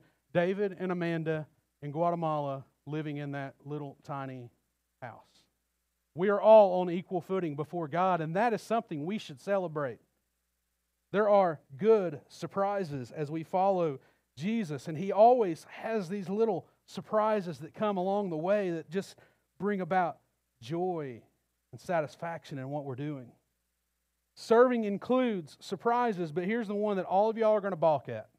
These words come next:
Maybe not all of you, most of you. Serving also includes speaking. You've gotta use your voice. So one of y'all are coming up here to preach next week.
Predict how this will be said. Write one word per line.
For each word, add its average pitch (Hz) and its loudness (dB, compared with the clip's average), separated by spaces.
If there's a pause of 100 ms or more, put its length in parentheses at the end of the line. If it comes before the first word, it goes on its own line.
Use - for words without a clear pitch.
(360)
Maybe 190 -2
not 185 2
all 147 4
of 104 -8
you, 104 -14
most 151 -6
of 120 -10
you. 104 -20 (2000)
Serving 156 -4
also 143 -8
includes 123 -12 (300)
speaking. 104 -16 (2000)
You've 120 -16
gotta 135 -4
use 123 -12
your 113 -12
voice. 104 -16 (2750)
So 143 -8
one 147 -6
of 170 -8
y'all 151 -4
are 120 -6
coming 127 -12
up 117 -18
here 123 -12
to 104 -18
preach 135 -14
next - -20
week. 85 -20